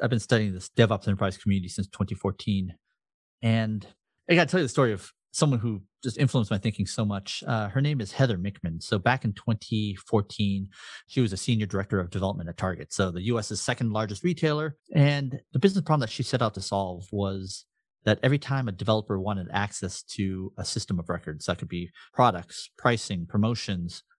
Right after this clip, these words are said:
store information, customer information, purchases, and so forth, they would often have to wait six to nine months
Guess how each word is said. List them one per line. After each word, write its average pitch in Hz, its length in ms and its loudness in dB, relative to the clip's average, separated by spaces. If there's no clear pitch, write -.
store 127 360 4
information, 95 460 -6
customer 143 320 2
information, 98 520 -2
purchases, 113 460 2
and 92 80 -4
so 117 160 0
forth, 95 280 -2
they 147 80 2
would 156 120 2
often 170 240 0
have 143 160 0
to 123 60 0
wait 104 200 0
six - 320 -4
to 123 80 0
nine 104 160 2
months 98 420 -8